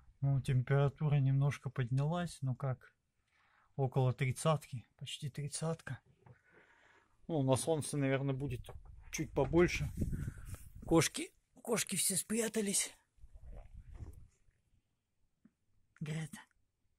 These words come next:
Так, а где Снежка? Грета, где Снежка? Кошки прячутся. Снежка, ты где?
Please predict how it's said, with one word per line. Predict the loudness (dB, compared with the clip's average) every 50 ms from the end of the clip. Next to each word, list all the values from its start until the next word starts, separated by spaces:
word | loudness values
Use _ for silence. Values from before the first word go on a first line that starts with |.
| _ _ _ _ _ _ _ _ _ _ _ _ _ _ _ _ _ _ _ _ -8 -4
Так, | -2 -2 -2 -4 -4 -6
а | -8
где | -6 -4 -4 -4 -4
Снежка? | -4 -4 -4 -4 -2 -4 -6 -8 -14 -16 -16 _ _ _ _ _ _ _ _ _ _ _ _ _
Грета, | -8 -6 -6 -6 -6 -6
где | -6 -6 -6 -6
Снежка? | -6 -6 -6 -6 -8 -10 -16 _ _ _ _ _ _ _ _ _ _ _ _ _ _ _ _ _ _ _ _ _ _ _ _ _ _ _ -20 -20 -20 _ _ _ _ _ _ _ _ -20 -20 _ _ _ _ _ _ _ _ _ _ _ _ _ _ _ _ _ -20 -20 -20 -20 -20 -20 -20 -20 -20 -20 -20 -20 _ _ _ -10
Кошки | -8 -8 -8 -8 -10 -12
прячутся. | -10 -6 -2 0 0 0 0 0 -4 -6 -4 -2 -2 -2 -2 -4 -8 -18 -20 -20 -20 -16 -14 -12 -12 -12 -14 -14 -16 -18 -18 -20 -20 _ _ _
Снежка, | -10 -4 -2 0 0 0 -2 -4 -6
ты | -6 -4 -4
где? | -2 0 0 0 0 -2